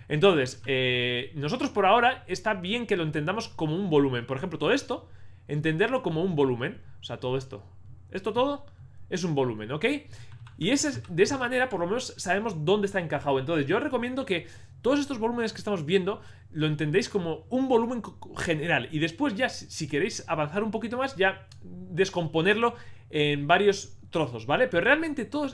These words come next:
este músculo, este músculo y este músculo que veis aquí, realmente tratarlo como uno, que es al final el tríceps, esto todo es el tríceps,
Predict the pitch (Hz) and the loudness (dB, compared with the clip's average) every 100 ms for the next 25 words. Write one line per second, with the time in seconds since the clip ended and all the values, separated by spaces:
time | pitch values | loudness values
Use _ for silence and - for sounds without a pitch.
0 | - - 240 233 220 254 - 214 214 175 | -6 -4 -2 -4 -6 -6 -4 -4 -4 0
1 | 202 208 202 226 - 196 147 151 247 - | 0 2 -4 -6 -4 -2 0 0 -2 -2
2 | 202 220 - 170 147 202 208 233 254 - | -4 -4 -4 -2 0 -2 -4 -6 -8 -14
3 | - - 143 190 247 262 240 254 - - | -20 -10 2 4 4 -2 -4 -6 -8 -8
4 | 180 - 233 247 202 160 220 254 240 - | -4 2 2 2 -2 0 2 2 -2 -6
5 | - - - 135 165 - - - 135 190 | -18 -14 2 2 2 -4 -10 -6 -2 0
6 | 147 123 117 240 214 294 - - - - | 2 0 -2 -2 0 -2 -6 -14 -20 -16
7 | 135 113 - 185 170 240 214 269 - | -12 -4 -2 -2 -2 0 0 -2 -6